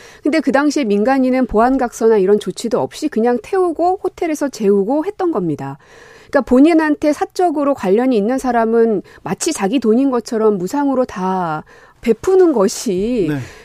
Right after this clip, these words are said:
Speaker 1: 과연 공적 마인드가 있는 사람이 가능한 일인가? 저는 상상할 수가 없는 일이라 너무
Speaker 2: 네.
Speaker 1: 놀랍습니다.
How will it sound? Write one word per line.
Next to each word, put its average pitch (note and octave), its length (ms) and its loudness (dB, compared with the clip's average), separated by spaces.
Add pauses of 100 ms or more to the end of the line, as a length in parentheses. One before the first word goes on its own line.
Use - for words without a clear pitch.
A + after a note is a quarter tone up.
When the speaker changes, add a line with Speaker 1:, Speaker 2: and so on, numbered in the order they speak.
(100)
Speaker 1:
과연 C4 360 2
공적 D4 420 4
마인드가 D#4+ 420 4
있는 A#3 320 2
사람이 B3+ 520 0 (160)
가능한 D4+ 640 4
일인가? G3+ 300 2
저는 A3+ 260 0
상상할 F4+ 440 0
수가 C4+ 220 -6
없는 F#3 300 -4
일이라 G3 480 -6
너무 A3 200 0
Speaker 2:
네. C3+ 80 -2
Speaker 1:
놀랍습니다. E3+ 760 -4